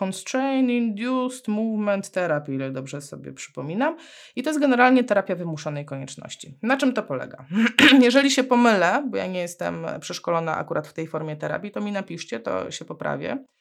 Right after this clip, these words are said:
E, terapia wymuszonej konieczności polega na tym, że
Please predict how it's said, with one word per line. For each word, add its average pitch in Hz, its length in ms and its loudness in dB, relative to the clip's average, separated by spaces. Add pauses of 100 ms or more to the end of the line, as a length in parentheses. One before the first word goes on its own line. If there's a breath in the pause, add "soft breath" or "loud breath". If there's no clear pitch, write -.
(420)
E, 180 280 0
terapia 262 320 2
wymuszonej 220 420 -2
konieczności 185 840 -8
polega 208 340 -2
na 185 180 -2
tym, 175 220 -6
że 160 360 -6